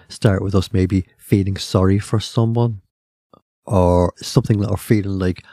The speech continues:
"I'm gonna give them a chance." I don't mean that in a patronizing way. I think everyone's, you know, and then they behave really nicely to you in the beginning, you know. Oh, that reminds me, uh, along with all the feedback of, uh, Mary T,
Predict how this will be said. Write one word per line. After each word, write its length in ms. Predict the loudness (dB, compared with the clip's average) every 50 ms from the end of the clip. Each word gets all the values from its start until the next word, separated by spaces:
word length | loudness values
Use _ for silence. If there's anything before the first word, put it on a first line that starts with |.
| -20 _ -4
"I'm 100 | 0 0
gonna 180 | 2 2 0
give 280 | 0 0 -2 -2 0 _
them 160 | -2 -2 -2
a 60 | -2
chance." 380 | -6 -6 -4 -4 -4 -4 -2 -2
I 40 | 0
don't 160 | 0 2 0
mean 120 | 0 -2
that 80 | -2 -2
in 60 | -2
a 60 | -4
patronizing 640 | -2 -2 -4 -4 -4 -4 -4 -4 -4 -2 -4 -4 -4
way. 200 | -2 -4 -4 -4 -8 _ -20 -20 -20
I 60 | _
think 180 | -4 -2 2 2
everyone's, 440 | 0 2 2 -2 -2 -4 -8 -16 -20 _ -20 -20 -20 _ _
you 120 | _ -2 -2
know, 100 | 0 0
and 100 | 0 0
then 100 | 2 4
they 140 | 4 4 4
behave 380 | 2 0 0 0 0 0 0
really 240 | 0 0 0 0 0
nicely 400 | 2 2 2 2 2 0 -4 -4
to 180 | -4 -2 -2 -2
you 60 | -2
in 80 | -2
the 80 | -4 -4
beginning, 520 | -6 -6 -4 -4 -4 -2 -2 -2 -4 -6 -6 -6
you 100 | -4 -2
know. 280 | -2 0 -2 -2 -4 _ _ _ -20 -20 -20 -14 0 4
Oh, 120 | 4 6
that 200 | 6 4 4 4
reminds 400 | 4 4 4 4 4 2 2 0
me, 120 | -2 -2 -2 -6 -16 -18 -16 -18 -16 -4 0
uh, 360 | 2 4 4 6 4 4 2 4
along 240 | 4 4 4 4 4
with 100 | 2 2
all 140 | 2 4
the 100 | 2 0
feedback 560 | -2 0 0 0 0 2 0 0 0 0 -2 -6
of, 340 | -8 -8 -12 -18 -20 -16 _ -4
uh, 360 | -2 -2 0 0 -2 -2 -4 -2
Mary 380 | 0 2 2 2 2 0 -2
T, 460 | -2 -4 -2 0 0 0 0 -2 -6